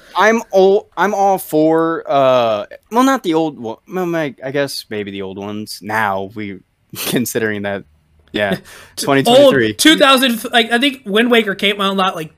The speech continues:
Speaker 2: two thousand five, and it's like, "Jeez, that's so old." <laughs>
Speaker 1: Yeah, it's hard to think like that now, but I gotta get that way. Uh, but, like, I love experimenting with art styles. That I'm all for. It just, personally for me, I wasn't a fan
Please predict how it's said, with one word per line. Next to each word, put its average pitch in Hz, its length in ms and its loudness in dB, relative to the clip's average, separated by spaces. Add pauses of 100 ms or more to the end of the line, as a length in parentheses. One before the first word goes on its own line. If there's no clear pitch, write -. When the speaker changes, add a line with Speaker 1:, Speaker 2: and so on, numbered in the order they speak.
Speaker 2:
two 240 140 -4
thousand 202 240 0
five, 180 440 2
and 170 80 -6
it's 160 100 -6
like, - 160 -16
"Jeez, - 420 -6
that's - 160 -8
so - 100 -8
old." 131 540 -2 (200)
<laughs> - 200 -20
Speaker 1:
Yeah, 107 520 2
it's 101 160 -8
hard 147 180 -2
to 120 60 -6
think 131 260 -10
like 104 180 -6
that 98 200 -6
now, 95 260 -12
but 95 160 -10
I 104 100 -6
gotta 120 260 0
get 113 220 -2
that 90 140 -8
way. 92 160 -14 (360)
Uh, 147 540 2 (340)
but, 165 440 4 (160)
like, 175 240 0
I 180 80 2
love 208 320 2
experimenting 156 680 -2
with 151 140 -4
art 120 160 0
styles. 113 460 -4
That 127 260 0
I'm 139 160 0
all 135 160 2
for. 127 540 -4 (400)
It 165 80 2
just, 175 360 0 (200)
personally 175 520 2
for 160 140 -4
me, 151 300 0
I 131 120 0
wasn't 135 300 0
a 113 40 -8
fan 120 440 -6